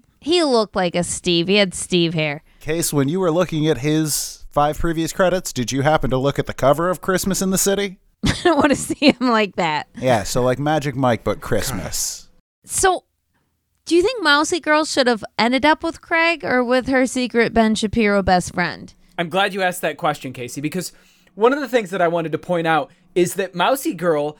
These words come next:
Speaker 3: talks about these memories that she has of Craig that are actually of Ben, where she has inserted Craig over him. And of, of course, Craig's like, "Yeah, I don't remember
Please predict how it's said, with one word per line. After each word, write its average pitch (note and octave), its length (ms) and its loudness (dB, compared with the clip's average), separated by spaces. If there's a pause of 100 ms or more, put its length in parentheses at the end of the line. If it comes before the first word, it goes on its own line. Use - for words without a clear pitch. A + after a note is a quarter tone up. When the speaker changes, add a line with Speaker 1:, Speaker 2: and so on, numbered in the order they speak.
(260)
Speaker 3:
talks A#3+ 360 0
about G3 300 0
these F3+ 320 -2
memories F#3+ 600 0
that E3+ 140 -8
she F#3+ 160 -4
has E3 260 2
of D3 120 -12
Craig E3 300 -2
that E3 120 0
are F3+ 160 -2
actually A#3+ 520 -2
of D3 220 -2
Ben, F#3 380 0
where E3 120 -2
she F3+ 200 -4
has D#3+ 180 2
inserted B3 600 -4
Craig A#3 300 0 (120)
over D#3+ 320 0
him. C3 360 -20 (1080)
And G3 140 4
of, D#3 160 -2
of - 80 -10
course, E4+ 320 -2
Craig's C4+ 300 -2
like, G3+ 240 -2
"Yeah, F#3+ 200 -2
I B3 40 2
don't C4+ 120 0
remember G#3+ 360 6